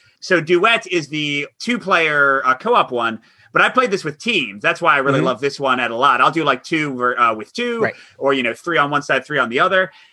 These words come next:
Speaker 1: And I just love Codenames. For me, this eclipses Just One, although I enjoy Just One too.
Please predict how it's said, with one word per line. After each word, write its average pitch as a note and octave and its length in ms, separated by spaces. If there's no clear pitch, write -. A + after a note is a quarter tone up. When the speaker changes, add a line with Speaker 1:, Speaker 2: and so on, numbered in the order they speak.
Speaker 1:
And D3+ 100
I G#3+ 100
just G#3 160
love F#3 220
Codenames. D3 640
For G3+ 180
me, A3 260
this F#3 260
eclipses F3 520
Just - 300
One, C#3+ 220
although C3+ 200
I C3 80
enjoy C3 300
Just B2+ 280
One B2 220
too. C#3+ 460